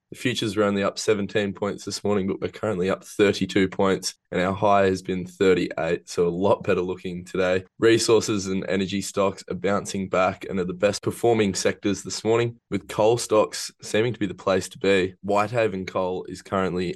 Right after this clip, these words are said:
up seven point three percent, and New Hope Corporation is up nine point one percent. It's making up a lot of those losses that they had yesterday. Woodside and Santos are also seeing some nice gains this morning, but the resources stocks, Fortescue Metals,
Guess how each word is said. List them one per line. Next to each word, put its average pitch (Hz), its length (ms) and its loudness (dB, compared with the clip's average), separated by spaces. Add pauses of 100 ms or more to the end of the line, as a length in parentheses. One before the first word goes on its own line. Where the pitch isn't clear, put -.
up - 300 0
seven 113 440 0
point 98 300 -2
three 101 200 2
percent, 95 500 -4
and 92 160 -4
New 107 220 -2
Hope 110 300 -2
Corporation 95 680 0
is 90 160 -12
up - 160 -6
nine 92 380 -2
point 92 260 -2
one 92 160 -2
percent. - 320 -8 (160)
It's - 120 -10
making 104 280 -2
up 90 140 -2
a 98 40 2
lot 92 220 2
of 90 80 2
those 92 260 0
losses 92 460 -2
that - 140 -8
they 90 120 0
had 90 240 -2
yesterday. 95 380 -2 (360)
Woodside 123 640 4
and 104 240 -4
Santos 117 580 -2
are 92 100 -4
also 107 400 0
seeing 110 300 -4
some 107 120 -12
nice 107 240 -4
gains 110 380 0
this - 220 -10
morning, 110 340 0 (160)
but - 80 -12
the 104 80 -6
resources 107 680 2
stocks, 101 420 -2
Fortescue 107 560 -2
Metals, 95 500 -4